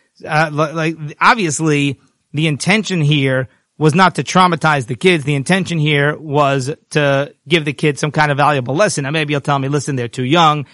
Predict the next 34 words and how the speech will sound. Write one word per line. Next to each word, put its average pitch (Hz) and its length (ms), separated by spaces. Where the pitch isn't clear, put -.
It's 160 160
a 160 40
negative 143 380
experience. 160 560
It's, 120 160
you 156 140
know, 131 80
it's 131 120
something 160 280
that's," 139 260
I, 165 280
I 180 60
don't 190 140
know. 147 160
I 110 100
guess 165 200
you 160 80
could 147 160
come 139 160
up 180 100
with, 151 180
but, 160 120
like, 147 320
I 139 80
can't 175 260
imagine 151 420
that, 143 220
you 156 180
know, 139 140
there 143 120
was 139 120
any 151 160
maliciousness 135 840
here, 135 400